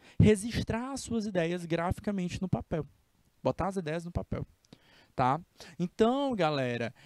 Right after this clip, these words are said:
ele é um processo, ele é um processo, não, ele é um produto, ele é uma ferramenta tua tecnológica, tá? É claro que a gente vai ter tec-,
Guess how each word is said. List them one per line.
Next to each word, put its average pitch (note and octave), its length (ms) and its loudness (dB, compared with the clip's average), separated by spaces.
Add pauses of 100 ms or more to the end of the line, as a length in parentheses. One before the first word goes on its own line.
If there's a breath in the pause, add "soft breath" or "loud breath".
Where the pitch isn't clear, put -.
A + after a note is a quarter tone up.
(280 loud breath)
ele A3+ 640 4
é E3 80 6
um F3 100 4
processo, F#3 760 2
ele D#3+ 100 2
é - 20 2
um F#3 40 -2
processo, G3 440 -2
não, D#3+ 60 0
ele D3 100 0
é D3+ 40 2
um F3 160 -2 (120)
produto, E3 640 -2
ele C3 120 -4
é C#3 40 2
uma D3+ 200 0
ferramenta G3+ 1120 0 (600)
tua A#3+ 540 4 (720 soft breath)
tecnológica, D#3+ 1000 -2 (240)
tá? F#3+ 240 -6
É E4+ 100 -4
claro G3+ 380 0
que A3+ 60 0
a G3 40 0
gente E3+ 160 -6
vai F3+ 100 -4
ter D#3+ 140 -6
tec-, - 260 -8